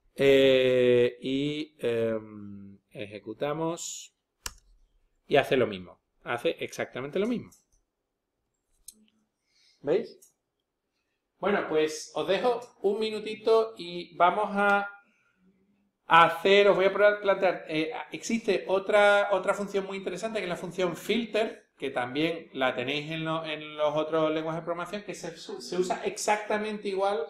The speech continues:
que, que map. Pero en este caso, lo que tú devuelves es una condición, de, devuelves cierto o falso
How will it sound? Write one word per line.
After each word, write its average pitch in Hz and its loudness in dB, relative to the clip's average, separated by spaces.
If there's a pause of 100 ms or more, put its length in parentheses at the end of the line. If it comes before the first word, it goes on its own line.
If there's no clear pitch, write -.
que, 160 -4
que 156 -4
map. 147 -2 (240)
Pero 143 -2
en 160 -4
este 185 -6
caso, 214 -4 (540)
lo 160 -2
que 160 -4
tú 180 2
devuelves 202 4
es 214 -2
una 185 -6
condición, 175 -2 (100)
de, 135 -4
devuelves 165 0
cierto 196 0
o 175 -2
falso - -2